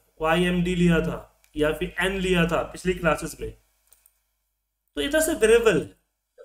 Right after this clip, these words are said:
तो ऐसा करने पे क्या होगा कि आई जो है देखिए यहाँ पे वन पास किया, फिर two pass किया and three pass किया। क्या sir?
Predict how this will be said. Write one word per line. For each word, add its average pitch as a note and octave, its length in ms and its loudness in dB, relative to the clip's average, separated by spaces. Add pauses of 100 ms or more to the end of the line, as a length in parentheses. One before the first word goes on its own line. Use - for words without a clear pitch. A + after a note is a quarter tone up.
(300)
तो - 160 -8
ऐसा G#3 300 4
करने C#4+ 280 -2
पे C#4+ 180 -2
क्या C#4+ 140 0
होगा C#4 600 -4
कि - 80 -10 (120)
आई A3 340 6
जो B3+ 160 -2
है A#3+ 80 4
देखिए A#3 260 -6
यहाँ G#3 300 2
पे A#3+ 160 0
वन G#3 160 6
पास C4 440 -2
किया, D4+ 180 0 (1800)
फिर F3+ 200 -8 (180)
two A3+ 160 -8
pass B3+ 340 0
किया C#4+ 160 4 (1080)
and A3 80 -16
three G#3+ 280 -10
pass - 380 -8
किया। - 200 -20 (680)
क्या A#3+ 140 4
sir? A3+ 360 -4